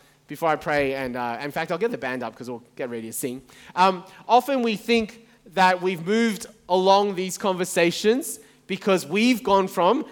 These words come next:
a casual conversation to a meaningful to a spiritual. Uh, the key with this is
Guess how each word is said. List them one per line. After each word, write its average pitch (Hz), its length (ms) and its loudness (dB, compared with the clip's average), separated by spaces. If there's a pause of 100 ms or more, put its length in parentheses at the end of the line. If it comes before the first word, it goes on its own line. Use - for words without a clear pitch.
a 156 100 -8
casual 175 400 0
conversation 165 760 -2
to 175 140 -4
a 151 40 0
meaningful 156 520 -2
to 160 100 -6
a 156 40 -4
spiritual. 156 600 -4 (460)
Uh, 151 140 0
the 147 100 -2
key 233 240 0
with 180 180 0
this 226 240 2
is 170 400 0